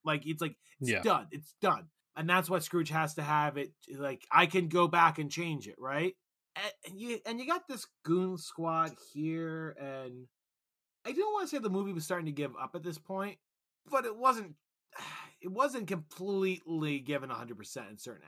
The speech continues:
Speaker 1: aspects of it.
Speaker 2: Yeah, yeah. Um, what's also interesting, so we get the businessmen,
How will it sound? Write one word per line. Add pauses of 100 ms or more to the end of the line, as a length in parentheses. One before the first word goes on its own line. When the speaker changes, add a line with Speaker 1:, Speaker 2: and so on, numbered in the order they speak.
Speaker 1:
aspects
of
it.
Speaker 2:
Yeah, (260)
yeah. (380)
Um,
what's
also
interesting,
so
we
get
the
businessmen,